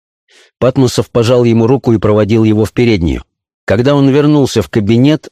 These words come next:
он увидел на столе чек, на пятьсот рублей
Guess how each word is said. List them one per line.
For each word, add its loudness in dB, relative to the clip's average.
он 2
увидел 2
на 2
столе 0
чек, -2
на 0
пятьсот -4
рублей 0